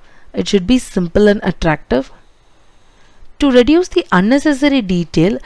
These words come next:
the figure should be approximated before tabulation. Percentages are given in the table if necessary. So if there is anything, there will be merits and demerits.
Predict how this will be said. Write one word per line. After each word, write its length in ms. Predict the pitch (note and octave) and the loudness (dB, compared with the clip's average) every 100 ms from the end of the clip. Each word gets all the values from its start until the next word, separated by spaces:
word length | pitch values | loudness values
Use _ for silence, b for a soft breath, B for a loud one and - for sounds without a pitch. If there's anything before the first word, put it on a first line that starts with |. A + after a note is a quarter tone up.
| B B | B B
the 100 | B3+ | -2
figure 320 | D4 C4 D#4+ | 0 0 0
should 200 | D4 A3 | 0 -2
be 140 | A3 A#3+ | -4 0
approximated 880 | F#3 - G#3 - A#3 G3+ F3 G3+ F3 | -2 2 0 0 -2 0 2 0 0
before 280 | E3+ - C4 | -2 -2 -2
tabulation. 800 | G#3+ E3+ D#3+ D#3 - D3+ D3+ - B B B B B B | 0 0 0 -2 -4 -10 -10 -14 B B B B B B
Percentages 680 | A3 A3+ C4+ B3 A#3+ A3 G#3 | 2 4 2 2 2 2 0
are 160 | G3 | -2
given 280 | F3 F#3+ G#3 | 0 0 2
in 80 | A3 | 0
the 80 | F#3+ | -2
table 420 | - F3+ E3+ C#4 - | 0 0 0 -6 -4
if 160 | C4 G#3 | -6 -4
necessary. 640 | F3+ - D#3 D#3 D3 D#3 _ - b b b b b b b b b - - - | -4 -4 -6 -6 -6 -12 _ -20 b b b b b b b b b -20 -20 -20
So 240 | - C#4 C#4+ | -10 -4 -2
if 160 | A#3 | 0
there 160 | G3 A3 | 2 4
is 160 | C#4 - | 2 2
anything, 580 | G#3+ A3 C#4+ - G#3 A#3 | 0 2 -2 0 0 0
there 220 | G3 G3+ | 2 4
will 160 | G3 G3 | 4 2
be 120 | B3+ | 2
merits 480 | G#3+ F#3 G3 B3 - | 2 2 2 0 0
and 200 | A#3 G3+ | 0 2
demerits. 640 | A3 G#3 E3+ D#3+ D3+ - | 0 2 0 -2 -6 -12